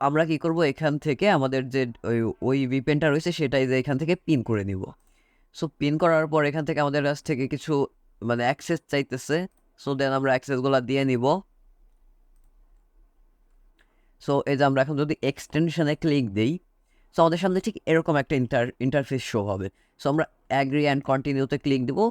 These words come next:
কিছু পারমিশন চাইলো, সেটা দিয়ে নিলাম। Disable other extension, সেটা আমরা দিয়ে নিলাম। And এখান থেকে আপনাদের টার্গেটেড যেই দেশগুলো রয়েছে, like জার্মানি হবে, মেক্সিকো হবে, সুইজারল্যান্ড হবে, ইউনাইটেড কিংডম হবে, যার নাম ব্রিটেন, লন্ডন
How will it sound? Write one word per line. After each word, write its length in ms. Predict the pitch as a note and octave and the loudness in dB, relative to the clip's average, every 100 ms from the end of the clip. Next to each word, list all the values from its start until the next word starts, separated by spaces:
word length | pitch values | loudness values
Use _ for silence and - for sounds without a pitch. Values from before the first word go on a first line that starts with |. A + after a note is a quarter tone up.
| - | -2
কিছু 200 | D3+ C#3 | -6 -2
পারমিশন 440 | B2+ C3 C3+ D3 C3+ | 0 0 0 -2 0
চাইলো, 280 | C#3 C3 | 0 0
সেটা 240 | D3 C#3 B2 | -2 -2 0
দিয়ে 160 | B2 | 0
নিলাম। 400 | A#2 A#2 C3+ F3 - _ _ _ _ - | 0 2 2 0 -10 _ _ _ _ -6
Disable 380 | C#3 D3+ C#3+ C#3 | -4 0 0 2
other 420 | B2+ C3+ C3+ C#3 | 2 2 2 0
extension, 460 | - C#3+ D3+ G3 A3 | -2 -2 0 -2 -4
সেটা 280 | - F3 D3+ | -4 -2 0
আমরা 160 | B2 A#2+ | 0 0
দিয়ে 160 | A#2 | -2
নিলাম। 240 | G#2+ G#2 G#2 | -2 -4 -4
And 300 | - F#3 - | -2 -2 -2
এখান 260 | D3+ F#3 F3 | -2 -2 -2
থেকে 280 | D3 E3 F#3+ _ _ - | -2 -2 -4 _ _ -4
আপনাদের 360 | A#2 D#3 D#3 F#3+ - | -4 0 0 0 0
টার্গেটেড 560 | D3+ D3 C#3+ E3 F3 C#3+ | 0 0 0 -2 -2 0
যেই 400 | D#3+ F3+ D3+ - - | 2 2 0 -6 -12
দেশগুলো 500 | A#2 D#3+ C#3 C3+ A#2+ | 0 0 0 2 2
রয়েছে, 260 | G#2 A2 C3 | 0 -4 -2
like 320 | C3+ C3+ B2+ | 0 -2 -2
জার্মানি 500 | C3+ C3 C3 B2+ B2+ | 0 0 0 0 -2
হবে, 400 | A#2+ G#2 A2 A2+ - _ _ _ - | 0 -2 -2 -4 -8 _ _ _ -4
মেক্সিকো 520 | C#3+ D#3 - D3 C3 | -2 -2 -4 0 2
হবে, 340 | C3 A2+ A#2 B2 | 2 2 0 -2
সুইজারল্যান্ড 640 | - D3+ C#3+ C#3 C3+ C3 | 0 2 2 2 2 0
হবে, 200 | A#2+ A2+ | 0 0
ইউনাইটেড 440 | A#2 B2 A#2+ C#3+ | -2 -2 -4 -4
কিংডম 460 | - D3+ D3+ D3 D3 | 0 0 4 2 2
হবে, 300 | B2+ B2+ B2+ - - | -2 -2 -4 -6 -2
যার 180 | B2+ B2+ | 0 2
নাম 200 | B2 B2 | 2 0
ব্রিটেন, 460 | A#2+ C#3 C#3 A#2 | 0 -2 0 0
লন্ডন 560 | C3 A#2+ A#2+ A#2+ B2 | 0 2 2 2 -2